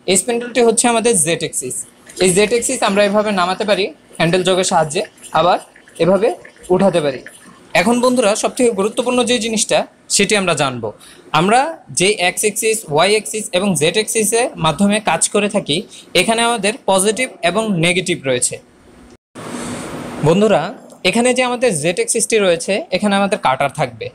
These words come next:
আমি আপনাদেরকে দেখাবো পরবর্তী ভিডিওতে আমরা কিভাবে কাটার লাগাই, কিভাবে কাজ করি, পরবর্তী ভিডিওগুলোতে নিয়ে আসবো। আপনারা যে ভিডিও,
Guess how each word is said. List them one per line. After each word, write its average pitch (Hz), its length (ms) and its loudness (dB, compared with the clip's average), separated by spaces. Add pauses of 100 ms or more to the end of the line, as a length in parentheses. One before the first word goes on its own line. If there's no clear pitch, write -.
(440)
আমি 156 180 2
আপনাদেরকে 180 600 0 (140)
দেখাবো 160 560 0 (100)
পরবর্তী 160 420 0
ভিডিওতে 156 520 0
আমরা 143 180 0
কিভাবে 147 300 0
কাটার 135 260 0
লাগাই, 131 300 0
কিভাবে 139 340 0
কাজ 127 240 0
করি, 139 280 -2 (320)
পরবর্তী 147 380 2
ভিডিওগুলোতে 139 500 0
নিয়ে 131 160 0
আসবো। 131 380 -2 (380)
আপনারা 214 360 2
যে 233 200 2
ভিডিও, 208 380 0